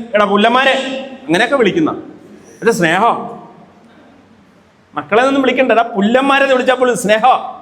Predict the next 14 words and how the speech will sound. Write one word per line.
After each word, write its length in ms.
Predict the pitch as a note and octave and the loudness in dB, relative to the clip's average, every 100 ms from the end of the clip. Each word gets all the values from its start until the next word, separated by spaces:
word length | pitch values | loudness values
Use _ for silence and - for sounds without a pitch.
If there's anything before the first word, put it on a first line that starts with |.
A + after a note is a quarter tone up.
| - - - _ _ - | -20 -20 -20 _ _ -6
കാരണം 180 | G3 | -4
പുള്ളിക്ക് 320 | F#3+ G#3+ B3 B3+ | 0 0 2 2
അകത്ത് 360 | A#3 A#3 B3+ | 2 2 0
സ്നേഹം 240 | A3+ A#3+ A#3 | 2 2 2
ഉണ്ടെന്ന് 180 | A3+ | 2
ഞങ്ങൾക്കറിയാം. 360 | A3 G#3 F#3+ D3+ | 2 2 0 -2
"എടാ 640 | - - G#3 C4 - - - | -4 0 2 0 -2 -10 -2
പുല്ലന്മാരെ, 420 | G3+ B3 C4 B3+ | 2 2 2 2
നീയൊന്നും 760 | G#3+ A#3 C4 B3+ A#3 - - - - - - | 2 2 4 2 0 -6 -18 -20 -20 -20 -4
വിദേശത്തും 540 | F3 A3+ C4+ B3 A#3+ | 0 2 2 0 0
പോയി 140 | G#3+ G#3+ | 2 0
കിടന്ന് 220 | F#3+ F#3 | 0 -2
പണിയെടുക്കരുത് 460 | F3+ F#3 E3+ D3 C#3+ | -2 0 -2 0 0
കേട്ടോ." 180 | F#3 | 0